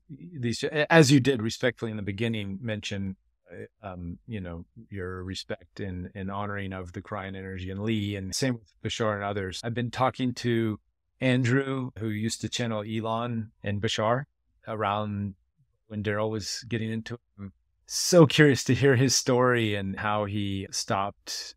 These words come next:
channeling. He, uh, just, he was channeling Bashar and put out a ton of content and then just stopped, or it switched over to Elon and then, then, then it stopped. So anyways, hopefully we'll have interesting notes to compare with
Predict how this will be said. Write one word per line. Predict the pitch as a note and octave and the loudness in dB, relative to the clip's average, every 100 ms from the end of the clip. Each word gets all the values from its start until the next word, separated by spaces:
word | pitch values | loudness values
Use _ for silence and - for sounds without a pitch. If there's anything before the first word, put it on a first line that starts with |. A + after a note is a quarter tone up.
| - | -4
channeling. | - C#3 A2+ D#2+ _ | -2 -2 -4 -10 _
He, | - G2+ F2+ F#2+ G#2 | -10 -8 -8 -10 -10
uh, | F#2 F2 F2 _ _ F#2+ _ _ | -8 -8 -12 _ _ -20 _ _
just, | G2+ F#2+ - - | -10 -8 -8 -8
he | G#2+ | -6
was | G#2 G2+ | -6 -2
channeling | - A#2 A2+ G#2 | 0 0 0 -2
Bashar | - A2+ A2 | -2 0 0
and | G#2+ - | -2 -6
put | A#2+ | -10
out | G2 | -10
a | G#2 - | -16 -8
ton | C#3+ C#3 | -4 -4
of | A2+ | -4
content | A#2 A2+ A2+ A2 G#2+ G#2+ G#2 | -4 -4 -2 -4 -6 -8 -8
and | F#2+ | -6
then | G2 G2 G2 | -4 -2 -2
just | F#2+ - | -4 -4
stopped, | A2 F#2+ - _ _ _ _ - | -6 -6 -10 _ _ _ _ 0
or | C3 | 0
it | A#2+ | 0
switched | - D3+ - | 4 4 6
over | C3+ B2 | 2 2
to | A2+ B2 | 0 -2
Elon | B2+ A2 G#2+ | 0 0 -2
and | G2+ G#2 | -2 -2
then, | G#2 F#2+ F#2 | -2 -2 -4
then, | G#2+ G2+ G2+ | -6 -4 -2
then | A2+ G#2 | -2 -2
it | - | -4
stopped. | G2 F2+ - | -6 -10 -8
So | - A#2 - _ _ _ _ _ _ _ _ _ - | -6 -6 -10 _ _ _ _ _ _ _ _ _ -2
anyways, | D#3 B2+ A2 | 2 2 2
hopefully | A2+ C#3+ - C3 | 4 4 4 4
we'll | A#2 | 6
have | A#2+ A2+ G2+ - _ _ _ _ _ _ - | 6 4 2 -14 _ _ _ _ _ _ -2
interesting | D3 B2 A#2+ B2+ B2+ | 0 2 2 4 4
notes | A#2+ A#2 - | 2 0 -2
to | |
compare | A#2+ A#2+ A#2 A2 | -2 -2 0 0
with | G#2 | 0